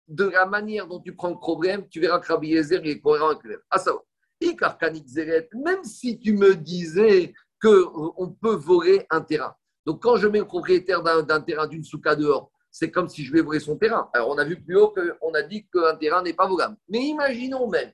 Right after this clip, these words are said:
même si on disait qu'on pourrait voler un terrain. Souka Gzulaï. Donc, maintenant, qu'est-ce qui se passe ? Ici,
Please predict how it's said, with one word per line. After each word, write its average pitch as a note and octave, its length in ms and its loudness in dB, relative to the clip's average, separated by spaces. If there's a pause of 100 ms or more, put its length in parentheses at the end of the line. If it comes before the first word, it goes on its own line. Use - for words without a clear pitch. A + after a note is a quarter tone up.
(160)
même C4+ 280 -2
si - 280 -10
on A#3 120 -2
disait G3+ 480 0 (260)
qu'on G3 140 -2
pourrait F#3+ 260 4
voler E3 260 4
un C3+ 120 2
terrain. A2 360 -4 (320)
Souka A3 560 0
Gzulaï. F3+ 640 -2 (280)
Donc, F#3 240 -2
maintenant, F#3 480 -8
qu'est-ce D3+ 240 -4
qui A#2+ 120 -20
se - 60 -20
passe ? A#2+ 380 -8 (280)
Ici, G3 800 -2